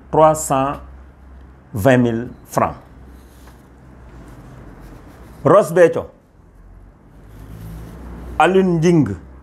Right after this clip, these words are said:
jot naa versé ci weeru février deux mille vingt, deux cent vingt mille francs. Kafountine, ci njiitul Serigne Njëmb Cissé, versé na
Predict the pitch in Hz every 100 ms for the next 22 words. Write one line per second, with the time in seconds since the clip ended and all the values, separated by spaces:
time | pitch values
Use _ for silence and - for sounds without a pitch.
0 | - - - - - - - - 101 135
1 | 135 139 120 127 - 120 - - - -
2 | 131 147 151 - 143 120 123 107 - -
3 | 107 139 165 147 107 110 117 - - -
4 | - - - - - 107 165 165 151 143
5 | 131 127 120 113 113 127 - _ - 110
6 | 80 - - - - - - - - -
7 | - - - - - - - - - -
8 | - - 170 196 180 - 170 110 - -
9 | - - _ - _ - _ - 165 165
10 | 190 175 165 139 - 170 160 117 92 -
11 | _ _ _ - - _ _ _ 120 135
12 | 180 160 151 165 - 120 123 - - -
13 | - - - - - - - - - -
14 | 104 151 - 156 139 139